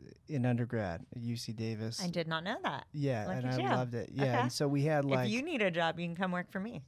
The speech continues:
Speaker 2: Maybe we can trade, like, once in a while.
Speaker 1: That sounds
Speaker 2: <laughs>
Speaker 1: good. We had Professor Charlie Bamforth, crazy English guy, but he was, like, one of the flagship, um, head brewers for Bass Ale.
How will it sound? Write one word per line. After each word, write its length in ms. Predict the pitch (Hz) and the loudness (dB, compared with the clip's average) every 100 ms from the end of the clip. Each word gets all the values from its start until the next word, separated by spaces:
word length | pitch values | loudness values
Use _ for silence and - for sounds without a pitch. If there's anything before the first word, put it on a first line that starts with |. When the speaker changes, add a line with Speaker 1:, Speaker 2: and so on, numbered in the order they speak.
| 156 | 0
Speaker 2:
Maybe 180 | 208 247 | 2 4
we 120 | 294 | 2
can 140 | 311 262 | 0 -2
trade, 340 | - 226 160 | 0 0 0
like, 240 | 156 156 | -2 -4
once 340 | 175 165 175 - | -4 -4 -4 -4
in 80 | 165 | -4
a 60 | |
while. 280 | 156 120 - | -4 -6 -8
Speaker 1:
That 360 | 170 165 156 - | 2 6 6 6
sounds 260 | 208 175 - | 4 4 2
Speaker 2:
<laughs> 60 | |
Speaker 1:
good. 380 | 143 131 143 143 | 0 0 0 2
We 160 | 170 180 | 4 6
had 320 | 165 147 - | 6 4 0
Professor 460 | 156 - 175 175 | -2 0 2 2
Charlie 380 | 151 - 160 156 | 0 2 2 2
Bamforth, 680 | 139 143 143 135 135 131 123 - - | 2 4 4 2 -4 -6 -8 -14 -16
crazy 600 | - 160 151 139 139 135 | -2 2 4 4 2 4
English 380 | 139 135 131 - | 4 2 -2 -4
guy, 380 | 131 123 123 127 | -2 0 -2 -4
but 180 | 131 | -6
he 180 | 135 143 | -6 -6
was, 220 | 135 131 | -4 -4
like, 180 | 131 123 - | -4 -6 -4
one 140 | 135 | -2
of 60 | 127 | -2
the 80 | |
flagship, 720 | 123 135 131 127 - 139 131 - - - - - | -4 -4 -4 -4 -4 -4 -4 -10 -20 -20 -20 -10
um, 260 | 147 127 127 | -4 0 2
head 200 | 139 135 | 2 2
brewers 320 | 143 139 131 | 0 0 0
for 140 | - | -2
Bass 400 | 127 123 123 117 | -2 0 0 -2
Ale. 400 | 131 123 120 120 | -4 -4 -2 -4